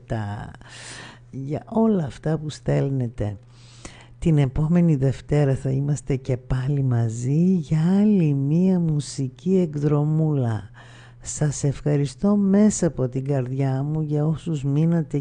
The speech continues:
και αυτή την ώρα μαζί, για όσους βλέπω μηνύματα, βλέπω ακόμα μηνύματα της Κατερίνας, του Γιώργου, για τον Δημήτρη εκεί που μας ακούει στη Λαμία σίγουρα, για τον Δημήτρη τον άλλον που ακούει και έχει υπηρεσία, τον αγαπημένο μου.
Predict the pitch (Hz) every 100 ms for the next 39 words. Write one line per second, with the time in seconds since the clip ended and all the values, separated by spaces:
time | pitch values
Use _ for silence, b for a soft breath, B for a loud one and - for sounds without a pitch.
0 | 131 - 175 170 - 143 - 139 143 139
1 | 135 131 131 127 123 147 165 160 156 165
2 | 165 156 151 160 160 160 147 139 151 165
3 | 160 135 135 151 151 151 - 156 151 135
4 | 139 143 143 131 135 135 - 151 139 131
5 | 123 131 143 143 - 156 135 135 131 139
6 | 143 143 B B B B B B 190 170
7 | 175 147 135 147 147 151 131 156 151 147
8 | 135 135 123 143 143 - 131 123 127 139
9 | 135 - 127 131 139 143 147 143 139 135
10 | 139 135 - 135 127 120 117 120 131 131
11 | 135 127 123 120 120 131 135 131 120 -
12 | 110 104 - 123 117 - 120 120 117 -
13 | 113 110 101 - 123 107 117 117 110 110
14 | 110 120 117 113 120 127 147 160